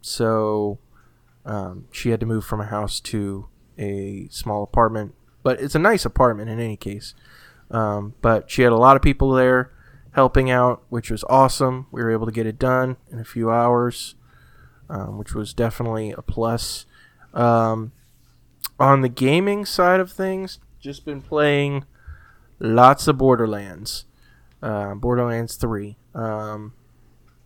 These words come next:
I have no idea, you know, how far I am into it, whether I'm even close to being done. Prob-, I'd say probably not.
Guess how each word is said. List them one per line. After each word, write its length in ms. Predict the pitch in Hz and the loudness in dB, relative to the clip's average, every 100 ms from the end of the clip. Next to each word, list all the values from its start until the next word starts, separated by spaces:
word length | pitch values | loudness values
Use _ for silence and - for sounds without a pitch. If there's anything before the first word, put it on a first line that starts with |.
| _ _ - | _ _ 0
I 80 | 131 | 6
have 180 | 135 | 6
no 300 | 123 123 131 | 6 6 8
idea, 760 | 127 123 123 123 123 120 120 110 - _ _ _ _ _ _ _ | 8 4 2 4 4 4 2 -2 -8 _ _ _ _ _ _ _
you 140 | - 127 | -8 -6
know, 100 | 113 | -2
how 180 | 127 127 | 2 2
far 300 | 143 131 123 | 8 8 8
I 80 | |
am 240 | 120 117 117 | 4 0 -4
into 420 | 143 139 - 139 | -4 -4 -2 0
it, 120 | 131 | 0
whether 340 | 120 113 110 110 | 0 -2 -4 -6
I'm 160 | 110 | -8
even 220 | 107 104 101 | -10 -12 -6
close 320 | 139 143 - | 0 0 -2
to 80 | 131 | -6
being 260 | 135 131 | -6 -4
done. 420 | 123 127 127 127 123 - _ _ _ - _ - - | -2 -2 -2 -4 -12 -20 _ _ _ -20 _ -20 -4
Prob-, 460 | - 135 180 175 | 6 6 8 4
I'd 200 | 123 139 | 4 2
say 200 | - 160 | 2 0
probably 540 | 131 127 139 160 165 175 | 4 6 6 4 0 0
not. 320 | 180 202 | 2 0